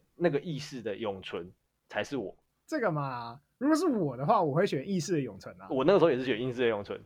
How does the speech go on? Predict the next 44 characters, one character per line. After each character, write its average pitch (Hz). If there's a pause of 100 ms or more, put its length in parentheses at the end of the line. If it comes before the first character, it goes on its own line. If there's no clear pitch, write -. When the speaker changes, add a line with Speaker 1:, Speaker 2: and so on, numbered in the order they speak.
(580)
Speaker 1:
可 -
是 208
我 214
们 151
家， 185
Speaker 2:
对， 127
Speaker 1:
我 156
们 175
家 226
就 226
是 233
企 214
业 196
狗。 123 (600)
Speaker 2:
但 294
是 494
<laughs> -
没 165
错， 202
我 143
们 156
就 202
是 233
企 247
业 196
狗。 -
Speaker 1:
企 180
业 156
狗。 110 (540)
Speaker 2:
<laughs> -
但 381
是， 370 (400)
因 339
为 -
我， 214
我 190
觉 220
得 262
意 254
识， 214
意 240
识 196
比 156
起， 123